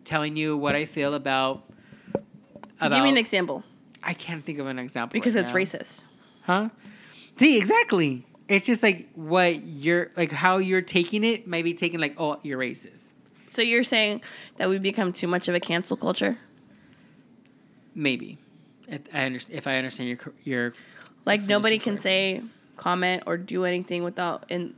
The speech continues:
Speaker 2: b-, without thinking or living in fear that they'll get canceled because it's perceived the wrong way.
Speaker 1: Right. And so, example-wise, if you were to go into, let's say, the plaza and go into this fancy rest-,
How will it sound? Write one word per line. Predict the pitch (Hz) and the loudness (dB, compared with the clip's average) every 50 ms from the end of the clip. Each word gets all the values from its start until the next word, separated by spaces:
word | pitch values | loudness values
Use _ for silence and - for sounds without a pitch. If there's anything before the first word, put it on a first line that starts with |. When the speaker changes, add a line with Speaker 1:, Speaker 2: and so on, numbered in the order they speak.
| _ | _
Speaker 2:
b-, | 202 190 180 180 - _ _ _ _ _ _ _ _ - | -12 -12 -12 -12 -14 _ _ _ _ _ _ _ _ -6
without | 202 208 - - - 208 208 208 208 - - - - - | -6 -6 -4 -2 0 2 4 4 4 2 0 -6 -16 -12
thinking | - - 202 208 202 - 185 180 175 170 185 - - _ _ | -8 -6 -6 -6 -4 -4 -4 -4 -4 -4 -8 -10 -16 _ _
or | - 180 | -8 -4
living | 180 185 185 185 180 | -4 -2 -2 -2 -2
in | 175 180 | -2 -4
fear | 185 - 185 175 | -4 -4 -2 -2
that | 170 170 170 | -2 -2 -2
they'll | 175 170 | -4 -4
get | 170 - - | -4 -6 -10
canceled | - - 175 170 175 190 190 165 | -8 -4 -4 -4 -4 -4 -6 -8
because | - - 180 | -8 -8 -8
it's | - - - | -10 -10 -12
perceived | - - 180 - - 165 170 | -8 -8 -6 -4 -6 -6 -4
the | - 156 | -4 -4
wrong | 156 - 151 | -4 -4 -6
way. | - - - - - _ | -8 -10 -12 -14 -18 _
Speaker 1:
Right. | - 147 143 117 110 - - - - - - - - - | -8 -4 -4 -4 -4 -6 -10 -18 -20 -20 -20 -20 -10 -4
And | 165 180 220 - | -4 -2 -2 0
so, | - 165 165 | 0 0 0
example-wise, | 165 180 147 143 175 170 170 170 165 143 131 127 113 117 120 123 123 - - - _ _ - | 0 -2 -2 -2 -2 -2 -2 -2 -4 -4 -4 -4 -4 -4 -6 -8 -10 -14 -16 -20 _ _ -2
if | 170 160 156 156 - - | 0 0 0 -2 -4 -4
you | 170 175 175 180 | 0 0 0 0
were | 175 180 185 180 | 0 -2 -6 -6
to | - - 170 | -6 -8 -8
go | 147 151 143 143 143 | -4 -4 -4 -4 -4
into, | 143 143 139 - - - 143 139 139 139 135 135 135 135 131 135 135 - - - - - - - _ _ | -4 -6 -6 -8 -8 -6 -4 -2 0 0 0 0 0 -2 -2 -4 -6 -12 -20 -20 -20 -20 -20 -20 _ _
let's | 156 147 151 | -8 -6 -4
say, | - | -4
the | 151 156 | -6 -6
plaza | 127 - - 135 120 113 110 - - 117 117 - | -6 -6 -6 -4 -4 -4 -6 -10 -14 -14 -12 -12
and | 143 135 | -10 -8
go | 135 139 | -6 -6
into | 139 135 - 143 | -6 -6 -8 -10
this | 139 123 - | -10 -10 -10
fancy | - 156 139 131 120 - - 143 | -8 -8 -6 -6 -6 -8 -8 -6
rest-, | 127 120 120 - - | -6 -6 -8 -10 -14